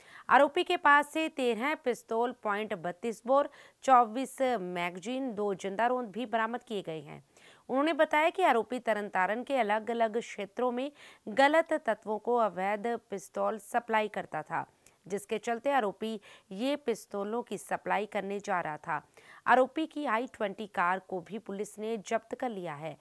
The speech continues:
वहीं पुलिस ने एक और मामले में नशा तस्करी के रैकेट का पर्दाफाश करते हुए चार आरोपियों को गिरफ्तार किया है, जिनके पास से तीन किलो हेरोइन, नौ लाख रुपए की ड्रग मनी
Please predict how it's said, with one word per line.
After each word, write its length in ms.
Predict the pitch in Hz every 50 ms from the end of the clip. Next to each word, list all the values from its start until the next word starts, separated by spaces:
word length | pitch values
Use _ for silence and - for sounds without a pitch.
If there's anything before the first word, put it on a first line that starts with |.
| - - - - _ - 185
वहीं 140 | 190 220
पुलिस 400 | 208 - 220 220 233 240 - -
ने 140 | 254 254 240
एक 180 | 220 196 - -
और 220 | 190 202 220 226
मामले 400 | 220 214 185 170 170 175 175 185
में 160 | 180 202 214
नशा 340 | 214 196 175 160 - - 175
तस्करी 420 | 170 - 175 165 - - 220 247 240
के 200 | - 247 220 180
रैकेट 300 | 175 165 - - 180 - -
का 200 | - 226 233 233 - - - - - - _ -
पर्दाफाश 720 | - 285 277 240 302 302 311 294 - - 214 208 208 - -
करते 280 | - 208 202 - 208
हुए 140 | 190 233 240
चार 320 | 240 - 233 226 240 254
आरोपियों 400 | 254 220 185 165 - - 185 185
को 160 | 185 - 214 214
गिरफ्तार 500 | 190 196 214 190 - - 226 220 208 - -
किया 140 | 160 139 135
है, 280 | 143 156 131 135 135 _ _ _ - - - - _ -
जिनके 320 | 175 262 262 247 - 330
पास 300 | 330 - 285 269 269 269
से 200 | - - 285 285
तीन 260 | 285 - 247 226 214 202
किलो 260 | - 208 196 196 190
हेरोइन, 440 | 160 170 170 165 160 165 190 220 233
नौ 280 | 226 208 196 196 202
लाख 360 | 208 208 202 208 202 - -
रुपए 360 | 220 214 208 196 - 180 180 175
की 180 | - 185 180
ड्रग 260 | 151 - 165 165 165
मनी 280 | 185 220 233 262 294 294